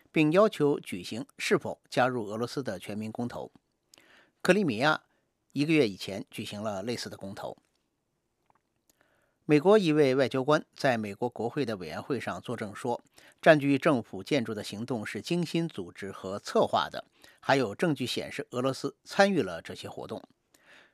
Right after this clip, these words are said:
这位美国外交官警告说，必须制止俄罗斯的侵略行动，否则会有严重后果。与此同时，乌克兰的危机和西方对俄罗斯的制裁，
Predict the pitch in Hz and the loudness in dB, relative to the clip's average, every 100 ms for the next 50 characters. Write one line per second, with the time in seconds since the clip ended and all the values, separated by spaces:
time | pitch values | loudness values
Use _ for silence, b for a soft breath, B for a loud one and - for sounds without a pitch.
0 | b b - 143 123 104 104 127 117 120 | b b 2 4 4 0 -2 0 0 0
1 | 135 131 - 107 101 - 143 - 143 160 | -2 -4 -4 -8 -8 -6 -8 -4 -2 -2
2 | - 220 117 98 - 110 113 131 104 - | 0 -2 -2 -10 -10 -6 -4 -4 -6 -6
3 | 160 165 143 - 92 113 156 - _ _ | -4 -2 -4 -4 -10 -6 -6 -6 _ _
4 | - 101 - 117 - - 156 107 98 104 | -8 -8 -4 -4 -4 -4 -4 -4 -6 -8
5 | 127 175 120 - 95 - - - _ _ | -4 -4 -4 -4 -6 -6 -16 -18 _ _
6 | _ b b b b b 196 220 190 196 | _ b b b b b -2 2 2 2
7 | 156 170 190 180 147 147 139 107 107 139 | 2 2 2 4 4 4 2 0 0 -2
8 | 139 151 170 - 107 104 139 131 139 135 | -2 -4 -4 -8 -8 -6 -6 -2 -2 -2
9 | 135 110 - 110 123 123 - 127 95 80 | -2 -4 -4 -6 -6 -6 -8 -8 -6 -6
10 | 78 87 185 - 90 90 | -8 -6 -6 -4 -6 -6